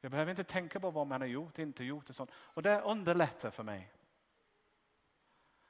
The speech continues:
Men samtidigt jag har sagt att jag fortfarande vill vara anknuten till er i Citykyrkan. Vi vill ha den relationen. Och jag, och jag säger,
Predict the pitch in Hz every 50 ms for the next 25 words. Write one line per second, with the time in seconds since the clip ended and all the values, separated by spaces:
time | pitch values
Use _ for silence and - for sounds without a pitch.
0 | _ _ _ _ _ _ _ _ _ - 127 127 - 147 147 151 165 151 147 147
1 | - 151 143 139 139 139 143 - - - - 131 123 - - 147 135 - - 131
2 | 120 - 123 120 - - - 147 135 - 139 131 123 123 120 123 120 117 117 117
3 | 120 117 117 117 117 117 113 - - 123 110 - - 113 - - 113 117 113 104
4 | 104 - - 131 - - 113 - - 110 101 - - 101 107 117 117 117 107 101
5 | 127 131 123 117 110 107 110 107 104 107 104 - - 113 110 113 120 123 - -
6 | - - - - - - 131 160 190 180 - 175 151 147 139